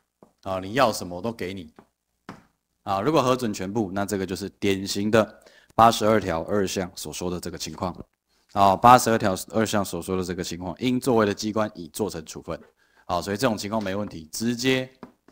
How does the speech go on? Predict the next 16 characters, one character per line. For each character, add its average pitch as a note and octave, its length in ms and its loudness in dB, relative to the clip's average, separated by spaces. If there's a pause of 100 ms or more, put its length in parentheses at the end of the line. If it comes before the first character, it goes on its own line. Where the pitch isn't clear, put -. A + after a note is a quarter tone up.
(180)
就 G#2+ 100 -10
是 G#2+ 80 -6
适 A2 180 -6
用 G#2 140 -2
八 G#2 220 4
十 G2+ 160 -4
二 F#2+ 100 -2
条 D#2+ 200 -8
二 F2 160 -8
项。 E2+ 260 -10 (1600)
好， F2 340 2
那 A#2 100 2
这 A#2 120 0
个 A2 100 0
时 G2+ 80 -2
候 G#2+ 220 2